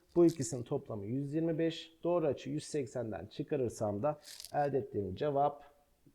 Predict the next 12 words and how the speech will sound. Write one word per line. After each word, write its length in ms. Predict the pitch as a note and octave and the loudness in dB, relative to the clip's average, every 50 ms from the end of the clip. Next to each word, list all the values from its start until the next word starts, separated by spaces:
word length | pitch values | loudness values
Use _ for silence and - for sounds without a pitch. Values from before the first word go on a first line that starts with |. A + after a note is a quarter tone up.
| _ _ _ | _ _ _
C 220 | - - D3+ C#3+ B2+ | 0 4 4 4 4
şıkkı 460 | - - A2 G2+ - - D3+ D#3+ D#3 D#3 - - - - - - | 4 0 -6 -6 0 2 2 2 2 0 -6 -18 -20 -12 -4 2
yani 300 | C3+ C3 A#2 G#2 A2+ D#3 | 4 4 4 4 4 4
elli 260 | D#3+ C3+ A#2+ D#3 B2+ | 4 4 4 4 2
beş. 400 | A#2+ F#2 - - - - - - _ _ _ _ _ _ _ _ _ _ _ _ _ _ _ _ _ _ _ _ _ _ _ _ _ _ _ _ _ _ _ _ _ _ _ _ _ _ _ _ _ _ _ _ _ _ _ _ - | 2 0 0 -4 -10 -12 -14 -18 _ _ _ _ _ _ _ _ _ _ _ _ _ _ _ _ _ _ _ _ _ _ _ _ _ _ _ _ _ _ _ _ _ _ _ _ _ _ _ _ _ _ _ _ _ _ _ _ 0
Bir 240 | D#3 G3+ G#3+ G3 F3+ | 2 4 4 4 6
diğer 220 | G#3+ G#3+ G3+ G3 | 6 6 6 6
sorumuzda 560 | G3 - F3 D#3+ D#3 D#3 D#3 D#3 G3 F3+ - | 4 2 0 2 2 2 2 2 2 2 4
A 260 | - E3 E3+ E3+ E3+ | 6 8 8 8 6
O 120 | F3 F3 E3 | 4 2 0
F'yi 260 | E3+ - E3 D#3+ D#3 | 0 0 0 0 0
sormuşlar. 880 | - - C3 A#2 G#2+ G#2+ G2 - - - C3+ D#3 D#3 - - - _ | -2 -2 -4 -4 -4 -4 -8 -10 -8 -4 -4 -4 -4 -4 -10 -20 _